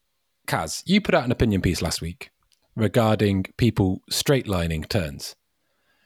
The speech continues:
I have come up with a genius solution combining two of your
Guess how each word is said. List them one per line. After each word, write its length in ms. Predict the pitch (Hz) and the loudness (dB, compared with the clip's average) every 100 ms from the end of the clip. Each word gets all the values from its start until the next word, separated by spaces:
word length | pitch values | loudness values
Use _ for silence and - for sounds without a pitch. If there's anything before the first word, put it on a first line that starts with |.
| _ _ _ _ _ _ _ - | _ _ _ _ _ _ _ -2
I 580 | 165 190 104 104 123 120 _ _ _ _ - | 2 4 4 2 2 0 _ _ _ _ -6
have 260 | - 123 | -2 -2
come 160 | - 139 | 2 2
up 200 | 113 - | 2 2
with 160 | 113 101 | 0 2
a 100 | 110 | 0
genius 360 | 101 117 110 - | 4 4 4 4
solution 420 | 101 98 - 82 | 2 4 2 0
combining 680 | 87 107 135 127 92 78 - _ - | 0 2 4 4 0 -6 -12 _ -4
two 300 | 139 120 104 | 2 4 4
of 160 | 95 | 2
your 420 | 101 95 92 90 | 4 4 4 0